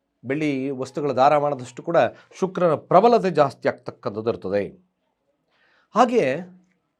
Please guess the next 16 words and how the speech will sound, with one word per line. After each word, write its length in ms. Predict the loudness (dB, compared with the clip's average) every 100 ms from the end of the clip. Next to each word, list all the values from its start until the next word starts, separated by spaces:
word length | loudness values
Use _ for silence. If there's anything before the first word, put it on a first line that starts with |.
| _
ಸಾಧ್ಯವಾದ್ರೆ 840 | 2 2 4 2 2 2 -2 -4 -8
ನಿಮಗೆ 280 | -6 -4 -4
ಅನುಕೂಲವಿದ್ದು, 720 | -6 -4 -2 -2 -4 -6 -6
ಜಾಗವಿದ್ದು, 960 | 0 2 2 -2 -6 -8 -10 -10 _ -4
"ನಾವು 240 | -4 -2
ರೈತರಾಗಿದ್ದೀವಿ 840 | -6 -4 2 2 2 -8 -10 -10 -10
ಗುರುಗಳೇ" 340 | -8 -6 -6
ಎಂದಾರು, 720 | -6 -4 -4 -4 -10 -18 _ _ _ _ _ -10
"ನಮಗೆ 180 | -6 0
ಜಾಗವಿದೆ" 600 | 4 6 4 0 0 0 -4 _ _ _ _ _ _ _ _ -6
ಅಂತಕ್ಕಂಥವ್ರು 720 | -4 -6 -6 -8 -6 -4 -6
ಬಿಳಿ 440 | -6 -6 -6 -6
ವರ್ಣದ 760 | -8 -4 -4 -2 -4 -6 -8 -10 -14
ಹಸುವನ್ನ 540 | -10 -8 -6 -6 -10
ಸಾಕಾಣೆಯನ್ನ 800 | -10 -10 -10 -10 -12 -12 -16 -16
ಮಾಡಿ. 320 | -16 -18 _